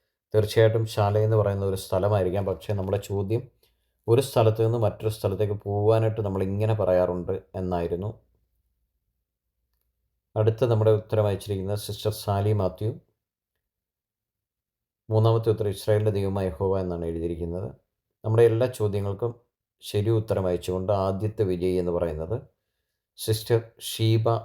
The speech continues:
ആർ ജസ്റ്റിൻ. അടുത്ത നമ്മുടെ വിജയി സിസ്റ്റർ പ്രേംകുമാരി.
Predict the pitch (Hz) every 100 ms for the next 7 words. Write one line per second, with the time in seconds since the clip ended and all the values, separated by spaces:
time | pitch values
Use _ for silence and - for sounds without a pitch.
0 | - 101 101 92 87 95 - - - _
1 | _ _ _ _ _ _ _ _ _ _
2 | _ _ _ _ _ _ _ _ _ _
3 | _ _ _ _ _ - 110 113 131 -
4 | - _ - 107 107 101 95 95 104 -
5 | _ _ _ _ _ _ _ _ _ _
6 | _ _ _ _ _ - 117 110 120 110
7 | - _ 117 120 120 110 98 87 76 67